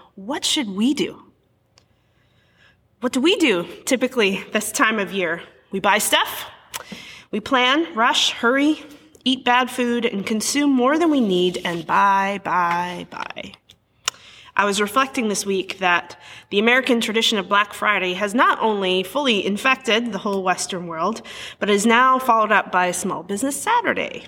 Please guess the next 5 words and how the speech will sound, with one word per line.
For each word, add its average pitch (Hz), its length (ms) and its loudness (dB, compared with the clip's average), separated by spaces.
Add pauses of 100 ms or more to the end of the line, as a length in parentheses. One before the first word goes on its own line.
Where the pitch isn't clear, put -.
(240)
Cyber 233 440 2
Monday, 269 560 0 (160)
and 185 120 -8
Giving 208 280 0
Tuesday. - 580 -4